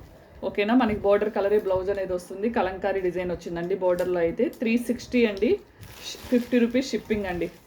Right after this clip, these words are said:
అలానే ఇందాక ఫ్యాన్సీ వేర్ శారీలో ఇదిగోండి, ఇది కూడా హోల్డ్‌లో ఉంది, పేమెంట్ రాలేదు. So ఇది కూడా పక్కన పెట్టేశాను కదా, చూపిస్తున్నాను ఇప్పుడు. ఇది కూడా కావాల్సిన వాళ్ళు బుక్ చేసుకోండి.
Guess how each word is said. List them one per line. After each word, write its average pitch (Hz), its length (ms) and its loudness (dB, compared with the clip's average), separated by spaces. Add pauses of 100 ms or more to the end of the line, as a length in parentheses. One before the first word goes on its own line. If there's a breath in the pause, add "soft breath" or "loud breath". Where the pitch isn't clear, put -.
(400)
అలానే 226 300 6
ఇందాక 226 340 6
ఫ్యాన్సీ 220 420 2
వేర్ 226 160 6
శారీలో 208 360 4
ఇదిగోండి, 185 460 0
ఇది 202 120 2
కూడా 240 180 8
హోల్డ్‌లో 226 400 6
ఉంది, 202 220 0
పేమెంట్ 208 420 0
రాలేదు. 190 320 4
So 247 200 2
ఇది 180 160 4
కూడా 190 140 2
పక్కన 180 300 0
పెట్టేశాను 170 540 0
కదా, 180 140 6
చూపిస్తున్నాను 190 580 2
ఇప్పుడు. 165 180 -4
ఇది 165 100 -2
కూడా 180 320 2 (440 loud breath)
కావాల్సిన 190 400 4
వాళ్ళు 185 200 0
బుక్ 170 220 -4
చేసుకోండి. 185 560 2